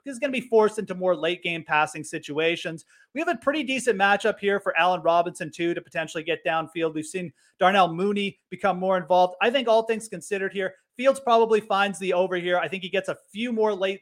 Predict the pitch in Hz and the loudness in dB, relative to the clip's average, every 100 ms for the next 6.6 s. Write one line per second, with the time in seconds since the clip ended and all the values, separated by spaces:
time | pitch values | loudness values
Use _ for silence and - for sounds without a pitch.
0 | 196 180 190 - 185 185 156 170 170 170 | _ -4 -4 -6 -8 -8 -2 0 2 2
1 | 185 175 - - _ _ 165 214 208 175 | 2 2 -4 -20 _ _ 0 2 2 2
2 | 180 175 175 175 160 147 170 165 180 165 | 2 4 4 2 0 2 2 0 -8 -6
3 | 175 160 135 - 170 165 165 - - 311 | -6 -6 -14 -2 0 0 -2 -10 6 10
4 | - 277 214 - 185 196 202 170 151 175 | 10 8 4 4 4 6 2 0 0 0
5 | 170 165 190 165 - 170 165 180 156 175 | 0 -8 -4 -6 0 0 0 -4 -4 -2
6 | 170 180 175 180 208 170 | -2 -6 -6 -4 -2 -2